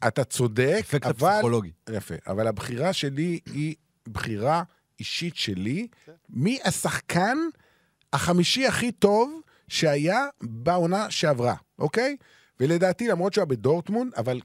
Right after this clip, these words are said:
Speaker 1: כולל דורטמונד, כולל נבחרת אנגליה, אני חושב שהוא שחקן הרבה יותר טוב מרודרי, עם כל הכבוד למה שרודרי עשה. בשנה שעברה. שוב, אני יודע שהרוב לא חשבו כמוני, ו-
Speaker 3: רגע, ש-, שמת אותו חמישי?
Speaker 1: שמתי אותו חמישי.
Speaker 3: אה, יפה.
Speaker 1: דרך אגב, השנה הם הוסיפו דבר יפה בפרנס פוטבול, וביקשו להוסיף גם,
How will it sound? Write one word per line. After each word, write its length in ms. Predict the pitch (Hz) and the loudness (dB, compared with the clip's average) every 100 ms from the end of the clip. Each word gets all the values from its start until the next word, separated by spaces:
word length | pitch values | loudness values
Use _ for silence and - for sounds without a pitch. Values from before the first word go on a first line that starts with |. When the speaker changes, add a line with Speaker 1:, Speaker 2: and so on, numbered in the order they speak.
| - | -4
Speaker 1:
כולל 420 | 139 139 175 196 | 0 2 2 0
דורטמונד, 400 | 151 123 113 107 | 0 -2 -4 -8
כולל 300 | 117 117 151 | -4 -2 -2
נבחרת 340 | 185 - 135 | -2 -4 -4
אנגליה, 340 | 123 139 165 262 - _ _ - | -2 -2 -2 -4 -8 _ _ -6
אני 80 | |
חושב 140 | 170 185 | -2 -2
שהוא 140 | 175 | -2
שחקן 180 | - 175 | -2 -2
הרבה 340 | 156 104 87 175 | -2 -2 2 2
יותר 200 | - - | 2 -2
טוב 200 | 123 107 | 0 4
מרודרי, 340 | 123 151 101 - | 4 4 0 -8
עם 80 | - | -10
כל 200 | 98 208 | -4 -2
הכבוד 240 | 254 214 156 | 0 2 2
למה 140 | 131 | 0
שרודרי 340 | - 98 92 | -2 -4 -4
עשה. 180 | 87 - 82 _ _ _ _ _ | -6 -6 -10 _ _ _ _ _
בשנה 460 | 110 180 - 190 208 | 2 2 4 4 4
שעברה. 400 | 220 214 208 147 - _ - - - | 4 4 4 2 0 _ -18 -18 -4
שוב, 360 | - 180 - _ - | 2 2 0 _ -2
אני 120 | 117 | 0
יודע 260 | 123 156 | 4 2
שהרוב 680 | 131 143 135 - 120 135 165 | 2 0 0 -2 0 2 2
לא 140 | 127 180 | 2 2
חשבו 300 | 202 131 120 | 0 -4 -4
כמוני, 540 | 107 104 107 127 185 156 | -2 -2 -2 0 0 0
ו- 60 | |
Speaker 3:
רגע, 220 | 120 139 | 0 0
ש-, 140 | 127 165 | 0 -2
שמת 360 | 156 - 175 | 0 0 2
אותו 160 | 220 240 | 0 0
חמישי? 200 | 220 180 | 0 2
Speaker 1:
שמתי 160 | 156 208 | 2 2
אותו 120 | 190 | 2
חמישי. 260 | 202 202 262 | 0 -2 -4
Speaker 3:
אה, 140 | 120 | -6
יפה. 180 | 120 - _ _ - - _ - | -8 -12 _ _ -20 -20 _ -6
Speaker 1:
דרך 220 | 110 131 | 0 2
אגב, 200 | 185 170 | 2 2
השנה 280 | 131 131 151 | 0 0 0
הם 80 | 170 | 0
הוסיפו 380 | 139 - 170 156 | -2 -4 -6 -4
דבר 280 | 113 120 135 | -2 0 -2
יפה 300 | 110 - 147 | -2 -2 -2
בפרנס 360 | 110 - 120 | -2 -4 -6
פוטבול, 420 | - 104 104 196 202 | -6 -8 -2 -2 0
וביקשו 520 | 131 110 - - 208 | -4 -8 -10 -6 -4
להוסיף 500 | 165 127 - 220 180 | -4 -4 -6 -8 -6
גם, 240 | 160 190 | -4 -2